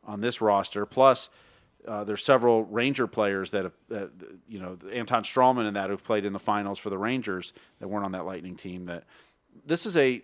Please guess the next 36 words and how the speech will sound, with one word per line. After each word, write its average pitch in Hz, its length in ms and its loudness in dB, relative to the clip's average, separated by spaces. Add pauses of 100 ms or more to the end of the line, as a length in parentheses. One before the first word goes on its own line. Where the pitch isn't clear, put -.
they 123 160 0
have 147 200 0
a 127 40 6
lot 110 260 4
of 113 100 0
veterans 104 440 -4
on 87 140 -8
this 82 120 -12
team. 85 220 -12
A 85 40 -10
lot 104 220 0
of 123 60 -4
guys 110 240 0
have 98 100 -6
been 104 120 -2
through 98 120 -4
a - 20 -2
lot 107 200 2
of - 100 -8
playoff 113 300 2
games 98 220 -8
that 113 80 0
are 110 60 -2
still 175 200 2
in 180 60 -2
the 120 80 -2
primes 120 380 0
of 104 60 -4
their 104 140 0
career. 98 480 -6 (400)
And 110 120 -6
it's 104 100 -12
hard 156 180 8
to 156 80 2
argue 127 380 4
with 113 300 2